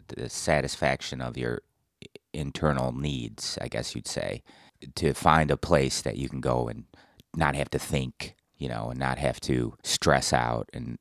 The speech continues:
of course, you've got the added benefit of scuba diving where there's no phones, there's no cars honking, there's, it's just you in the water and, and, you know, perfectly sub-,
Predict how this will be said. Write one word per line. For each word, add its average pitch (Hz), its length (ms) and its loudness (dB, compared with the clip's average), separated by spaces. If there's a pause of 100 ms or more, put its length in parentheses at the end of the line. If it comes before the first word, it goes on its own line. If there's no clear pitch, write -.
(160)
of - 100 -12
course, - 280 6
you've 80 140 2
got 73 220 4
the 62 220 -2 (260)
added 65 260 0
benefit 64 340 -2
of - 60 -8
scuba - 280 -4
diving 57 280 -4
where - 240 -10
there's 62 180 -4
no 67 120 4
phones, 58 580 2
there's 58 300 -4 (360)
no 67 180 0
cars 65 500 6
honking, 55 420 -8
there's, - 320 -10 (840)
it's 71 160 -2
just 73 240 2
you 71 160 6
in 67 80 2
the 62 80 0
water 60 380 2
and, 58 280 -4
and, 65 100 -6
you 57 60 -6
know, - 160 -10 (140)
perfectly 62 540 -2
sub-, - 240 -2